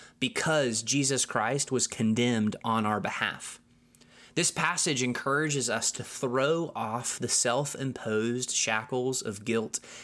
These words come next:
and shame. We are not defined, nor are we punished according to our sins, because Christ has dealt with those things once and for all, past, present, and future. So today,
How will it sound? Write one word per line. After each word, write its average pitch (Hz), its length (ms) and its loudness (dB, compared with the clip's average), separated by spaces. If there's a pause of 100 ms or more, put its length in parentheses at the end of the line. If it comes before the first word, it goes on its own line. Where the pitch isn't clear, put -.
and 113 140 2
shame. 101 420 -2 (480)
We 170 160 4
are 180 100 2
not 160 280 0
defined, 170 840 2
nor 143 240 2
are 127 140 4
we 123 160 2
punished 160 600 0
according 143 440 0
to 151 120 -2
our 135 140 2
sins, 104 600 0 (360)
because 131 300 0
Christ 151 520 0
has 135 220 0
dealt 117 260 2
with 110 180 -4
those 104 260 0
things 98 340 -4
once 113 580 0
and 110 340 0
for - 220 -4
all, 104 240 -2
past, - 560 -2 (280)
present, 127 440 -2 (220)
and 107 120 0
future. 98 420 -2 (800)
So 160 160 0
today, 139 420 2